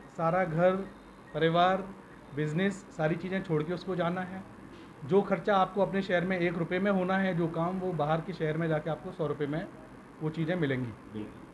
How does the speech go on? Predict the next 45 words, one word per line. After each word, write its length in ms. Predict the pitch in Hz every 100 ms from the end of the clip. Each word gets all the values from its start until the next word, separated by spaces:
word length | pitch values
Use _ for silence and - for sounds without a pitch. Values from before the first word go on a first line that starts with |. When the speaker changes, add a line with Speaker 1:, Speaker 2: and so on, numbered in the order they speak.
| - - -
Speaker 1:
तो 80 | 160
खर्चा 360 | 160 156 190
भी 120 | 185 202
आपका 220 | 190 202
ज़्यादा 240 | 180 175
लगना 320 | 185 185 185
है, 240 | 185 196 190
आप 220 | 160 156
अपना 200 | 160 156
बिजनेस 340 | 143 147 190
छोड़ 120 | 190 170
के 120 | 180
जा 160 | 175
रहे 180 | 170 175
हैं, 160 | 175 165
घर 80 | 151
परिवार 380 | - 165 170
छोड़ 220 | 165 170 156
के 80 |
वहाँ 140 | 170 170
परेशान 380 | 160 139 180 175
हो 120 | 165
रहे 120 | 165
हैं। 200 | 160 160 - - - - -
तो 60 | 208
यदि 240 | 185 190
वो 180 | 233 247
सारी 460 | 247 - 180 220 226
सु-, 560 | - - 156 - -
सुविधाएं 440 | - 160 165 185 208
आपको 280 | 185 175 180
अपने 200 | 196 196
शहर 220 | 175 165
में 140 | 175
ही 160 | 170 202
उपलब्ध 360 | 165 170 165
हों, 240 | 151 156 160 - - - - -
तो 60 |
उससे 280 | 156 165 220
बेहतर 260 | 175 165 196
और 200 | 170 170
कुछ 200 | 180 185
नहीं 100 | 156
हो 80 | 131
सकता। 300 | - -